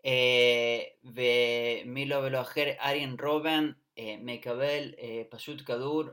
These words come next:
כמו שהוא תמיד, אה, אה, אה, אה, נוהג לעשות, הוא מתחיל לכדרר,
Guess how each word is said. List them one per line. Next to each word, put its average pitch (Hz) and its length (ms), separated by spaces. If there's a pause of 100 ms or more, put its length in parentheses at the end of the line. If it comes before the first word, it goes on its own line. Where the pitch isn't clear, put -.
(140)
כמו 123 180
שהוא 123 240
תמיד, 120 480
אה, 123 60
אה, 113 440 (120)
אה, 110 640
אה, 110 80
נוהג 120 320
לעשות, 127 340
הוא 117 100
מתחיל 117 520
לכדרר, 127 540